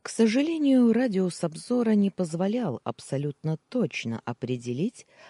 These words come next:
в каком направлении она побежала. Но то, что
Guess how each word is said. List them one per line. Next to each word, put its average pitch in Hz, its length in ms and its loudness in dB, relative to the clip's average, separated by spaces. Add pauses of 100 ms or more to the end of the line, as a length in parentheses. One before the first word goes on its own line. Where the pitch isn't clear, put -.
(120)
в - 100 -20
каком 139 440 -2
направлении 131 800 0
она 139 260 -2
побежала. 120 640 -8 (1040)
Но 135 340 -2 (100)
то, 202 180 0
что - 320 -6